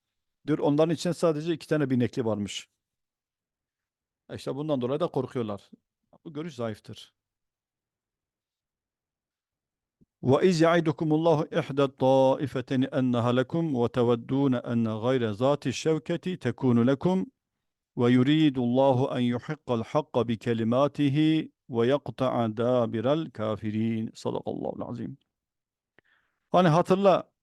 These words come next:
o vakti ki Allah iki taifeden birinin sizin olacağını ne yapmıştı? Vaat etmişti. Tabi burada, e, vaat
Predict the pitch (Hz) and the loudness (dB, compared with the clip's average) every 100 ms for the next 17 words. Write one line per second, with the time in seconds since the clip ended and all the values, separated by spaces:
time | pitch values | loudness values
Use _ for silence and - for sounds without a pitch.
0 | _ _ _ _ _ _ _ _ _ _ | _ _ _ _ _ _ _ _ _ _
1 | _ 151 151 147 - 233 156 110 - _ | _ 4 6 6 2 0 2 0 -2 _
2 | _ _ _ _ _ _ _ _ _ - | _ _ _ _ _ _ _ _ _ 0
3 | 143 170 214 190 180 - 220 196 180 180 | 2 4 2 2 -2 -4 0 2 2 2
4 | 170 170 220 180 190 180 233 240 226 151 | 2 2 2 2 0 0 0 -2 -6 -8
5 | 156 190 160 165 160 165 165 165 165 175 | -6 0 2 4 4 4 4 4 2 2
6 | 170 151 - _ _ - 131 127 127 123 | 2 0 -6 _ _ -8 -4 -4 -4 -10
7 | - 123 120 113 - _ _ _ 123 123 | -6 -2 0 0 -4 _ _ _ -4 -4
8 | 113 113 110 107 - 120 - _ _ _ | -4 -8 -8 -10 -10 -12 -14 _ _ _
9 | _ _ _ _ _ _ _ _ _ _ | _ _ _ _ _ _ _ _ _ _
10 | _ _ _ _ _ _ - 175 185 160 | _ _ _ _ _ _ 0 2 4 2
11 | 160 196 190 - _ _ _ _ _ _ | 4 4 4 -2 _ _ _ _ _ _
12 | _ _ _ _ _ _ _ 127 127 123 | _ _ _ _ _ _ _ 0 2 2
13 | 123 131 185 196 180 - | 0 2 4 4 0 -6